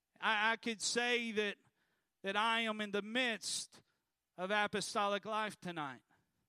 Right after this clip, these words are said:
I'm in the midst of the congregation of apostolic life tonight. I can say that. But throw that verse six up again. There's a difference between cry out and shout, thou inhabitants of Zion,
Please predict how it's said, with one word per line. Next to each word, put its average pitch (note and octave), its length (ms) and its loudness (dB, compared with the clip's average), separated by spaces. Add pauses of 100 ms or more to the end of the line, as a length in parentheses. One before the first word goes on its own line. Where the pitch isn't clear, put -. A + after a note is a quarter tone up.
(880)
I'm G3 160 -4
in G#3 120 -2
the G3+ 80 2
midst A3 420 2
of F3+ 80 0
the F3+ 80 2
congregation G3 640 0
of F3 100 -6
apostolic F#3 540 -2
life G3+ 260 -4
tonight. F3 300 -4
I F#3+ 80 -2
can F#3 160 -10
say A3 300 -4
that. E3 260 -6 (800)
But - 180 -16
throw A3+ 160 2
that A3 240 0
verse G#3+ 220 0
six - 340 -6
up G3+ 160 -4
again. F3+ 380 -8 (1300)
There's G#3 180 0
a G#3 80 2
difference A3+ 540 -2
between G#3 640 -4 (640)
cry A3 360 2
out A3 300 2
and G3+ 100 -6
shout, G#3+ 460 0
thou G3+ 220 0
inhabitants F#3+ 800 -2
of D#3 160 -6
Zion, E3+ 460 -4